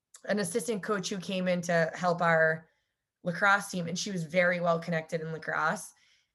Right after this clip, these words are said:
And she encouraged me to go to this tryout, and it was the schoolgirls, uh, tryout. And I,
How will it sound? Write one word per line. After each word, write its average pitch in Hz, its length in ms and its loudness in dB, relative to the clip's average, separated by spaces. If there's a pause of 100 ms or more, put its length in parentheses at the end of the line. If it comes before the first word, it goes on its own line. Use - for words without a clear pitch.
(160)
And 208 160 0
she 220 180 0
encouraged 214 580 0
me 196 140 -4
to 180 60 -2
go 180 240 0
to 175 100 0
this 165 220 -2
tryout, 185 520 4
and 165 240 0
it 160 80 0
was 160 320 -4
the 170 100 -10
schoolgirls, 170 1000 2 (260)
uh, 110 480 -6 (360)
tryout. 131 360 -8 (500)
And 170 680 0 (1120)
I, 190 260 0